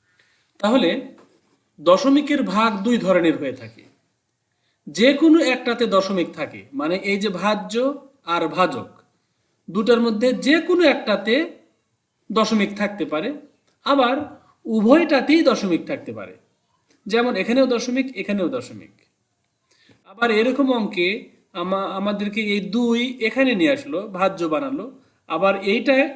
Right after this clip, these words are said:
লাস্টে এনে ভাজক বানালো। মানে হয় দুটাতে দশমিক থাকবে, না হয় যে কোনো একটাতে দশমিক থাকবে।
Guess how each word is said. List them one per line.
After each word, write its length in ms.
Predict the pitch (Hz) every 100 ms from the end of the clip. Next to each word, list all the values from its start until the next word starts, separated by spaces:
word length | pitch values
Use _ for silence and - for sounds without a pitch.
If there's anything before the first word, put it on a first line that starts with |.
| - _ 196
লাস্টে 360 | 196 196 -
এনে 200 | 226 214
ভাজক 340 | 175 190 196 156
বানালো। 500 | 269 240 101 101 _ _ _ _ _ _
মানে 300 | 165 165 226
হয় 300 | 214 185 240
দুটাতে 420 | 220 269 269 254
দশমিক 400 | 247 233 247 262
থাকবে, 440 | 220 240 226 311 320 254
না 120 | 240
হয় 140 | 233
যে 200 | 202 240
কোনো 260 | 247 294 294
একটাতে 720 | 262 226 - - 185 - 233
দশমিক 420 | 196 165 160 139 -
থাকবে। 320 | 185 147 107